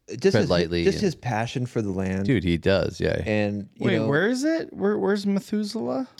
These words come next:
Speaker 2: It's off the three ninety-five.
Speaker 1: Yeah, it's up north.
Speaker 3: Oh, it's shown on Google Maps off the two eighty near, uh, San Jose.
Speaker 2: No.
Speaker 3: That's not right.
Speaker 2: See, they're just trying to, uh, divert you.
Speaker 1: I say maybe that's how they throw everybody
Speaker 2: Yeah. <laughs> No, it's up there.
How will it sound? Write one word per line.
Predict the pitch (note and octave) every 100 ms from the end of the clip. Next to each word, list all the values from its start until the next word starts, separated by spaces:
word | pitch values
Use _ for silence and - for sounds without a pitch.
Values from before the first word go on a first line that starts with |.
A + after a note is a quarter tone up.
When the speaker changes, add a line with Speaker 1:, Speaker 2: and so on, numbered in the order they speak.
| -
Speaker 2:
It's | -
off | G#2+
the | B2
three | B2 A#2+
ninety-five. | B2 A#2+ B2+ D3 D3
Speaker 1:
Yeah, | E3 -
it's | -
up | B2+
north. | C3 B2 A2+ _ _ _ _ B2+
Speaker 3:
Oh, | C#3 C3+ A#2+ A2+ G#2+ _ _ D#3+
it's | -
shown | - E3 D#3+
on | C3+
Google | C3 C3+
Maps | C3 C3+ D3 - C3+
off | -
the |
two | - - C3
eighty | C#3 C3+
near, | A#2+ A#2 B2 B2 A#2+
uh, | B2 -
San | - - C3+
Jose. | B2+ B2 D3 C3 A#2 _ _ _ _ _ - -
Speaker 2:
No. | D#2 - A1+
Speaker 3:
That's | G#1+
not | B1 B1
right. | B1 - - _ _ _ _ _ _ - - _ -
Speaker 2:
See, | - G2
they're | F#2+
just | G2 F#2+
trying | G#2 E2+
to, | D#2+ D#2
uh, |
divert | D#2 D#2 D2 D#2
you. | D#2
Speaker 1:
I | A2+
say | A#2
maybe | G#2+
that's | G#2 G#2
how | A#2
they | G#2
throw | - G2+ G2+
everybody | F#2+ G#2+
Speaker 2:
Yeah. | - B2+ - F#3+ F3 D#3+ - D#3+ - D3+ - - - - -
<laughs> | - - -
No, | F2
it's | F2+ G2
up | F2
there. | - F#2